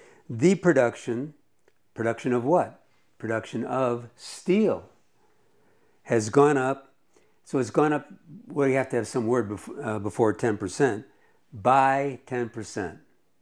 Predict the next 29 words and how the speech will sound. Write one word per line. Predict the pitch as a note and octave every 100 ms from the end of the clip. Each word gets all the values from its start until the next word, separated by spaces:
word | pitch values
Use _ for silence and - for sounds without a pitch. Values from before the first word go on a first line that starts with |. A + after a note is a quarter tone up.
| _ _ _ _ - _ _ _ _ _ _
in | - C#3+ C#3+
the | A#2+
last | A2+ B2 C3 - C#3
one | B2 A#2+
year. | A2 G#2 F2 F2 _ _ _ _ - - - -
Ten | B2
percent, | A#2+ - C3+ C#3+ -
blank | A#2+ C3+ C#3
space, | - - B2+ C3+ - - _ -
last | G#2+ A2 A2 D#3
one | A#2+ A2
year. | G#2+ F2+ D#2+ _ _ _ _
When | A#2 C3
did | C3+
it | C3
go | C3+ C3
up? | D#3+ - _ -
In | A#2+
the | A2+
last | B2 C#3 C#3
year, | F#3 G3
it | A2+
went | G2 G#2+
up | G#2
ten | A2+ A#2
percent. | A#2 - D#3+ G2+ - _ _ _ _ _ _ - - - _ -
This | B2+ F3 -
may | E3+ D3+ C#3+
lead, | C#3 C#3+ C3 C3 C#3